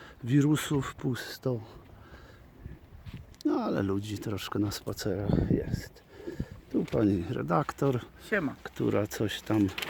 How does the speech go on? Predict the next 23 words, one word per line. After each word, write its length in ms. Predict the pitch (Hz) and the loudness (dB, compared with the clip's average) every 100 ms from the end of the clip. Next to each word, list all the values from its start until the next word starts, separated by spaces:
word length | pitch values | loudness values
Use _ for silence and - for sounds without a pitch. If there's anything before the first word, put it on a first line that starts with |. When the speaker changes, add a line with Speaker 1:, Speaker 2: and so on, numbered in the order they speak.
| - - - | -10 -14 -8
Speaker 2:
Naskrobała. 600 | - - - 170 151 139 | -6 -6 -4 -4 -2 2
Speaker 1:
naskrobała 840 | 127 113 - - 110 135 135 123 | 4 2 0 -2 2 6 6 6
wczoraj. 560 | 120 - 143 120 120 107 - - - - - - - - - - | 2 2 4 6 4 2 -4 -18 -20 -20 -20 -20 -20 -20 -10 4
No 140 | 240 | 10
Speaker 2:
Jest, 120 | 320 | 10
Speaker 1:
to 140 | - 294 | 10 2
słuchamy. 720 | - 302 226 - 131 104 92 | 2 0 2 4 4 4 2
Speaker 2:
jest 260 | 90 - - | 0 0 4
tekścik 360 | 226 - 214 | 4 2 -10
pod 220 | - 196 | -6 -6
tytułem 400 | - 185 202 185 175 - | -2 -2 0 0 -2 -6
„Tak 140 | 233 - | -6 -2
się 260 | 190 165 | 0 2
bawi, 340 | 143 143 165 185 | 6 6 4 -4
tak 140 | - - | -4 -4
się 200 | 151 143 | 0 2
bawi 280 | 131 139 147 | 4 2 -2
elita”. 360 | 127 120 - - - - - - - - - - | -4 -4 -6 -10 -12 -20 -20 -20 -20 -18 -18 -10
Każdy 340 | - 302 220 233 | 2 4 6 6
ma 140 | 220 | 6
prawo 300 | 208 214 160 | 6 2 2
do 120 | 135 | 0
szczęścia. 560 | 135 - 131 120 - 107 | -2 0 0 0 -6 -10